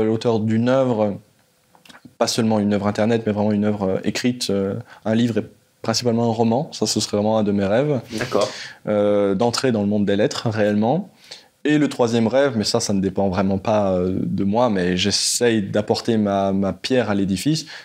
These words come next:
Speaker 1: c'est de simplement, euh, voir, euh, la civilisation européenne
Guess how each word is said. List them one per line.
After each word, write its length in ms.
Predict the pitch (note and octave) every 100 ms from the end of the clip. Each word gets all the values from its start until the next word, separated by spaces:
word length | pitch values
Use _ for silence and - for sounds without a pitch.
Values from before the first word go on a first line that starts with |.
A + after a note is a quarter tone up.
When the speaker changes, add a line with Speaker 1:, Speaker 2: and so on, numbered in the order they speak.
| -
Speaker 1:
c'est 180 | - A2
de 40 |
simplement, 680 | - G#2+ G2+ A2 C3 C3 G#2
euh, 260 | G2 G2 F#2 - - - - - - - - -
voir, 580 | G#2 G#2+ A#2+ B2+ A#2 G#2
euh, 280 | G2+ F#2+ - -
la 100 | G#2+
civilisation 640 | - A#2 A2+ A2 - A2
européenne 600 | G2+ G2+ A2+ A#2 A#2+ A2